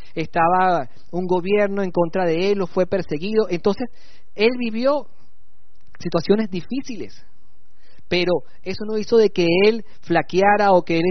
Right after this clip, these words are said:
dijera, "Yo no voy a seguir con esto". No, Él estaba claro y obediente porque Él sabía el propósito que Dios tenía en la vida de Él aquí en la tierra.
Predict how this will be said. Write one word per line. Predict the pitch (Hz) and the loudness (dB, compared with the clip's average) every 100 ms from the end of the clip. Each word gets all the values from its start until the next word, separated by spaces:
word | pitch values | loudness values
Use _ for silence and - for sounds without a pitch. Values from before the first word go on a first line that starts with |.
| 190 | 0
dijera, | 180 190 196 | 0 0 0
"Yo | 165 226 | 6 6
no | 226 208 | 6 4
voy | 202 | 2
a | 208 | 0
seguir | 196 180 | 0 -2
con | 185 202 | 0 0
esto". | 240 165 | 0 0
No, | 170 202 156 | 4 4 2
Él | 165 | -4
estaba | - 185 180 - | -4 -6 -6 -6
claro | 185 185 202 208 | -4 0 2 4
y | 180 | 4
obediente | 160 139 127 135 185 233 247 269 - - - - | 2 0 -2 0 0 -2 -2 -4 -6 -8 -8 -4
porque | - 160 147 | 0 2 0
Él | 143 | -2
sabía | 175 185 202 | -2 -2 -2
el | 190 | -2
propósito | - 143 - 220 - 165 151 139 - - | -2 -4 -2 -4 -4 -4 -2 -4 -6 -8
que | - 135 | -4 -2
Dios | 151 220 220 | 4 4 4
tenía | 175 165 208 277 302 - - - - - - | -2 -2 -2 -4 -6 -8 -8 -8 -8 -8 -6
en | 160 147 | -2 -2
la | 123 110 | -2 -2
vida | 185 214 | 0 2
de | 175 147 156 214 | 2 2 2 2
Él | 220 | 0
aquí | 143 - 165 | -6 -2 -2
en | 160 | 0
la | |
tierra. | 139 175 170 127 107 | -2 2 2 2 -4